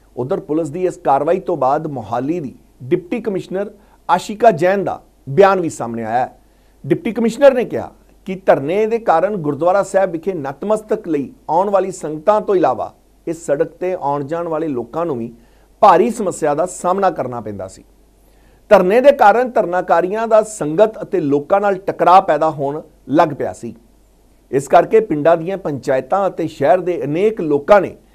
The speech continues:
ਇਸ ਸਮੱਸਿਆ ਦੇ ਹੱਲ ਲਈ ਪ੍ਰਸ਼ਾਸਨ ਨੂੰ ਬੇਨਤੀ ਕੀਤੀ ਸੀ। ਉਹਨਾਂ ਕਿਹਾ ਕਿ ਧਰਨਾਕਾਰੀਆਂ ਅਤੇ ਸੰਗਤ ਤੇ ਆਮ ਲੋਕਾਂ ਵਿਚਕਾਰ ਕਿਸੇ ਵੀ ਤਰ੍ਹਾਂ ਦੇ ਸੰਭਾਵੀ ਟਕਰਾਅ ਨੂੰ ਰੋਕਣ ਲਈ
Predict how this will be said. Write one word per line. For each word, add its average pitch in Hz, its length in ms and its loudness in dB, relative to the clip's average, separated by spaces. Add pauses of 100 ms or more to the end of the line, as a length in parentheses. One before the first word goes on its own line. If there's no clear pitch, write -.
(240)
ਇਸ 233 180 4
ਸਮੱਸਿਆ 226 440 4
ਦੇ 226 140 4
ਹੱਲ 170 220 0
ਲਈ 196 120 -2
ਪ੍ਰਸ਼ਾਸਨ 180 520 -4
ਨੂੰ 196 160 -2
ਬੇਨਤੀ 147 340 -2
ਕੀਤੀ 107 280 -12
ਸੀ। 101 200 -20 (880)
ਉਹਨਾਂ 226 240 4
ਕਿਹਾ - 240 4
ਕਿ 262 180 -2
ਧਰਨਾਕਾਰੀਆਂ 226 800 2
ਅਤੇ 226 180 0
ਸੰਗਤ 208 420 0
ਤੇ 214 400 -4
ਆਮ 220 260 0
ਲੋਕਾਂ 202 300 0
ਵਿਚਕਾਰ 185 400 -2
ਕਿਸੇ 190 300 -2
ਵੀ 220 100 -4
ਤਰ੍ਹਾਂ 175 300 -2
ਦੇ 190 180 -4
ਸੰਭਾਵੀ 165 600 -2
ਟਕਰਾਅ 175 480 2
ਨੂੰ 185 140 0
ਰੋਕਣ 151 300 2
ਲਈ 160 200 0